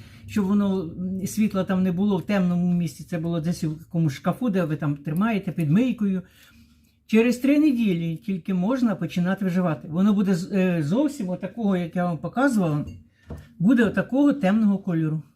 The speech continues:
Ось. Наголошую ще раз. Вживати при діареї, коли у вас отруєння. Якщо щось таке з'їли, я не кажу про гриби, я не кажу про тяжкі якісь там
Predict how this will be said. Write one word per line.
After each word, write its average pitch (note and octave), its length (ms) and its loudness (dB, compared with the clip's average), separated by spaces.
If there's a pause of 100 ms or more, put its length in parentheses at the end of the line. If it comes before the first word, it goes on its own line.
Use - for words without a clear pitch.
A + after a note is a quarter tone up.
(560)
Ось. - 340 -10 (760)
Наголошую A3+ 560 4
ще F3+ 220 -2
раз. D#3 240 -6 (420)
Вживати E3+ 680 0 (1040)
при A#3+ 240 6
діареї, G3 1000 2 (320)
коли A#3 360 2
у A#3 40 2
вас A#3+ 240 2
отруєння. F3 800 2 (500)
Якщо A3 420 2
щось C#4 200 0
таке A#3 280 0
з'їли, G#3+ 380 2
я G3+ 180 2
не A#3 100 0
кажу A3 240 0
про A3+ 140 0
гриби, G3+ 360 4
я E3+ 220 2
не G#3 100 2
кажу G#3 240 0
про G3+ 240 -2 (260)
тяжкі G#3+ 400 0
якісь G3+ 320 0
там G3 200 2